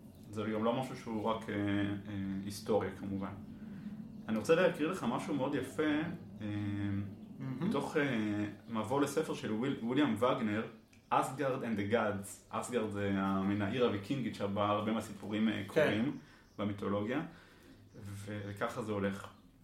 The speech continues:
Speaker 1: "וכה אמרה האלה המרוממת סאגה, אם יש ברצונכם לדעת את מעשי אבותיכם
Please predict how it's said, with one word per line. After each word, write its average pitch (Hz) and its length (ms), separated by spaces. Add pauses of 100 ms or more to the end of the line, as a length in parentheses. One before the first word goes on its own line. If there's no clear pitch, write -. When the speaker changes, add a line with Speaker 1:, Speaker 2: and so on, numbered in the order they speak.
(580)
Speaker 1:
"וכה 101 300 (320)
אמרה 120 400
האלה 110 400
המרוממת 117 840
סאגה, 107 440 (920)
אם 170 220
יש 196 120
ברצונכם 131 680 (120)
לדעת 101 280
את - 120
מעשי 135 340
אבותיכם 135 540